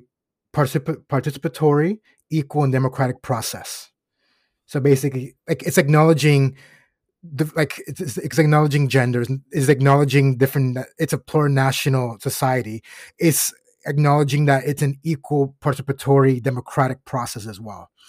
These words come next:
So those are probably the three, I think out of everything that we just talked about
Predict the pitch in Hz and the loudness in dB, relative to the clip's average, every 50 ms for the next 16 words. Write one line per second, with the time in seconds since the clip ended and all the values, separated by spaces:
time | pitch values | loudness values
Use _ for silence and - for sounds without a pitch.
0 | _ _ _ _ _ - - 147 139 151 147 156 143 - 156 151 151 143 135 127 | _ _ _ _ _ -4 -2 0 2 2 2 0 0 0 0 0 0 0 -2 -4
1 | - - - 156 165 - _ - - - - _ _ - - - - - - - | -4 -2 0 0 0 0 _ -12 -20 -20 -20 _ _ -18 -6 -2 -2 0 2 2
2 | 208 208 - 175 165 143 - 156 160 175 160 180 170 156 156 143 139 - - 147 | 2 2 2 2 0 0 0 0 0 0 2 2 2 2 0 0 -4 -4 -2 0
3 | 143 139 - 156 113 123 127 117 117 - - | 0 0 0 -2 -2 -2 -2 -4 -6 -10 -14